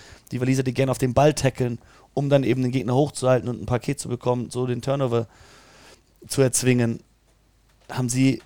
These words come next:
Leroux immer abgestellt, dass er mit An-, mit Anlauf reinkam und es zu Boden gebracht hat. Dann gegen England war er derjenige, der in der Verteidigung ganz schnell den Support gemacht hat. Er hat immer bestimmte Rollen erfüllt und ich glaube, er ist ein Schlüsselspieler in dem Verteidigungssystem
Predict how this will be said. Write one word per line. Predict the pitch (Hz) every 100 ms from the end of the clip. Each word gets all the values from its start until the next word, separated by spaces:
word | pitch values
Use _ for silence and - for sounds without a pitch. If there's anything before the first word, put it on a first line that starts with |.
| _
Leroux | 151 135 147 160
immer | - 190 190 -
abgestellt, | - - 151 - 135
dass | 127
er | - 170 180 180 -
mit | 156 - _ _
An-, | 190 185
mit | 156 147
Anlauf | 185 180 160 -
reinkam | 156 165 - 151 185
und | 139 139
es | -
zu | 127
Boden | 123 131
gebracht | 113 95 101 -
hat. | - - - -
Dann | - 127
gegen | 135 143 156
England | - 185 156 117
war | 139 -
er | 156 156
derjenige, | 156 139 151 156 147 151 135 - -
der | 139
in |
der | 135
Verteidigung | 139 - 160 156 139 139 143
ganz | 170 165
schnell | 156
den | 151
Support | 143 - 156 -
gemacht | 120 110
hat. | 120
Er | 127
hat |
immer | 180 180
bestimmte | 160 139 - 175 170 151 - - -
Rollen | - 147 151
erfüllt | 120 - 135
und | 131
ich |
glaube, | - 139 113
er |
ist | 110
ein | 131
Schlüsselspieler | - 165 175 - 175 - 151 135 -
in | 156 180
dem | 180 175
Verteidigungssystem | 143 - 135 135 135 127 123 131